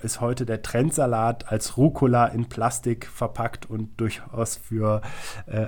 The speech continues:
einen satten Preis zu erwerben, war eigentlich in noch einiger Vergangenheit ein Unkraut, das eher auf dem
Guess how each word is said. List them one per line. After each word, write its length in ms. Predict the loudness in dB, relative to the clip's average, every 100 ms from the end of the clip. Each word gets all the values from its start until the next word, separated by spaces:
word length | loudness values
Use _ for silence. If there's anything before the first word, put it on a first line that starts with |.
| -4
einen 200 | -4 -2
satten 360 | 0 -2 -2 -4
Preis 420 | -4 2 2 2
zu 140 | -2 -2
erwerben, 720 | -2 2 2 2 2 0 0
war 260 | -2 -2
eigentlich 460 | -2 0 0 -4 -10 -20 0
in 440 | 4 4 4 -4 -16 -18 -18 -20 -16 0
noch 260 | 4 6
einiger 480 | 8 8 10 6 6 -4 -6
Vergangenheit 960 | 0 2 4 6 6 8 6 6 0
ein 320 | -2 0 0
Unkraut, 720 | 4 6 6 4 0 0 -2 -4
das 280 | -6 -6 -8
eher 280 | -4 -2
auf 160 | -4 -6
dem 280 | -2 -2